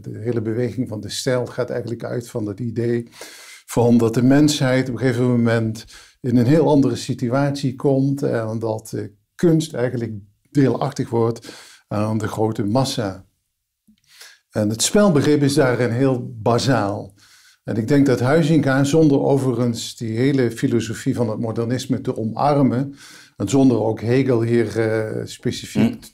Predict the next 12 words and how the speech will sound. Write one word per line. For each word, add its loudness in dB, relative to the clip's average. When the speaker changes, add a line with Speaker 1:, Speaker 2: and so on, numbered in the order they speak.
Speaker 1:
te -4
noemen, 4
maar 0
toch 2
wel 2
in 6
dat 2
licht 2
moet 4
worden 2
gezien 2
van 0